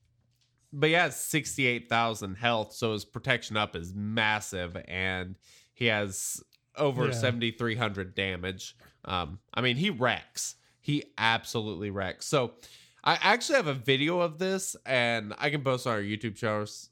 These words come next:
Speaker 1: or something if people are interested. But there was a, uh, relicked out First Order squad in,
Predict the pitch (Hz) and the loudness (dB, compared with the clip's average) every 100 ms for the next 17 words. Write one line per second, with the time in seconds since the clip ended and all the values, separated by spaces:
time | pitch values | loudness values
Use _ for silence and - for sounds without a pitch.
0 | - 120 127 110 107 107 - 123 113 107 | -12 -8 -6 -4 -4 -6 -4 -4 0 -2
1 | 117 - - 117 113 113 - _ 180 156 | -2 -6 -6 -4 -4 -6 -18 _ 4 4
2 | 131 - _ _ _ _ _ _ 143 202 | 2 -4 _ _ _ _ _ _ 2 4
3 | 311 294 214 185 170 160 139 123 113 104 | 2 0 4 4 4 2 2 2 0 -2
4 | - _ _ _ _ _ _ 156 160 240 | -8 _ _ _ _ _ _ 0 2 4
5 | 233 175 180 160 113 160 151 165 156 139 | 2 2 2 2 2 -2 0 2 0 -2
6 | - 139 123 123 - 135 147 143 139 127 | -2 2 2 2 -2 -2 0 0 -2 -6